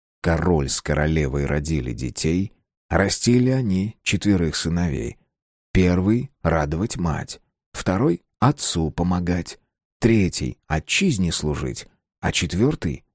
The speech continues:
землю кормить". "Ловим!" — скомандовал Крейц бойцам. "И убираемся отсюда! Да поживее!" Солдаты пошли окружать мальчишку. Крейц судорожно разглядывал стволы деревьев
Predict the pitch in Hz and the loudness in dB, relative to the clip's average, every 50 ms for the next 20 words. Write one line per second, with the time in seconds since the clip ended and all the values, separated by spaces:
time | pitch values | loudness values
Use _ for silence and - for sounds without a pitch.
0 | _ - 85 90 107 123 110 87 73 69 71 - - 69 71 73 67 64 - - | _ -4 0 2 4 4 4 4 2 -2 -4 -4 -4 -4 -4 -4 -6 -8 -8 -10
1 | - - - _ _ _ _ _ _ _ _ _ _ _ _ _ _ _ - 95 | -12 -14 -16 _ _ _ _ _ _ _ _ _ _ _ _ _ _ _ 4 6
2 | 110 117 110 101 82 69 65 - - _ _ _ _ - - - - 113 110 120 | 6 6 6 4 2 -2 -6 -12 -14 _ _ _ _ -8 -2 2 2 4 4 4
3 | 117 117 117 113 117 101 - 104 104 104 95 92 92 95 92 85 - 92 80 67 | 4 4 6 6 6 6 6 6 6 6 6 6 4 4 4 4 2 2 2 0
4 | 64 - - _ _ - 82 90 90 101 104 104 98 90 82 - 82 78 - - | -2 -6 -14 _ _ 0 2 4 6 6 6 6 4 4 2 0 -2 -2 -2 -2
5 | 85 73 64 64 - - _ _ _ 85 110 95 117 107 98 113 104 90 71 58 | -4 -4 -6 -8 -10 -12 _ _ _ 0 2 2 4 4 4 4 4 4 2 0
6 | 53 - - _ _ _ _ _ _ _ _ _ _ _ _ _ _ - - 147 | -2 -6 -12 _ _ _ _ _ _ _ _ _ _ _ _ _ _ 2 4 4
7 | 147 156 190 202 196 185 - 131 - - 147 151 139 - 123 120 101 123 127 - | 6 6 6 6 6 4 4 4 2 4 4 4 4 4 2 2 2 2 0 2
8 | - 110 107 101 - - 85 73 - - - - - - _ _ _ _ _ _ | 2 2 2 2 0 -2 -4 -4 -4 -6 -8 -10 -10 -10 _ _ _ _ _ _
9 | _ - 143 175 175 170 175 - - - - - - 196 175 123 113 98 95 92 | _ 4 6 6 6 6 4 0 -4 -2 -2 0 4 4 6 6 6 4 4 2
10 | 107 104 110 113 101 104 110 107 101 101 95 98 95 - - 104 95 98 104 104 | 2 2 2 2 2 2 2 4 4 4 2 2 0 0 0 2 2 4 4 4
11 | 98 120 143 175 180 180 180 170 - | 2 2 4 4 2 2 2 0 -2